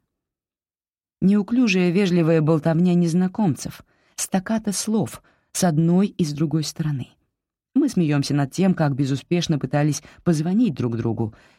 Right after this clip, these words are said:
Я извиняюсь за то, что вот так связалась с ней с бухты-барахты. Наконец, я объясняю ситуацию с Зефом.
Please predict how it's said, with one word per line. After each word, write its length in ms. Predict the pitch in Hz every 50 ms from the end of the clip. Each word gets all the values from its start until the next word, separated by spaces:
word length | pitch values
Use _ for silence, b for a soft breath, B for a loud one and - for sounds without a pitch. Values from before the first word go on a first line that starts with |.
| b b
Я 220 | 196 233 226 175
извиняюсь 460 | 143 117 135 131 127 123 123 123 117
за 180 | 110 123 131 123
то, 240 | - - 165 185 208
что 360 | - - - 156 147 139 135
вот 280 | 120 143 147 - - -
так 220 | 156 165 180 -
связалась 540 | - - 151 143 123 113 127 120 120 120 113
с 120 | - -
ней 200 | 135 131 135 147
с 80 | 143 135
бухты-барахты. 840 | 127 117 110 - - 123 113 117 113 113 117 - - - - - _ _ _ _ _ _ _ _ _ _ _ _ _ _ _ _ _ _ _ _ _ _ _ _ _ _ _ _ _ _ _ _ _ _ _ _ _ _ _ _ _
Наконец, 480 | - 233 220 220 208 208 233 254 254 -
я 220 | 226 220 214 220
объясняю 560 | 233 190 220 214 196 - 180 180 185 180 190 202
ситуацию 640 | - 208 185 - 143 135 131 - - - 147 147
с 40 | 131
Зефом. 520 | 117 101 117 120 - - - 131 131 117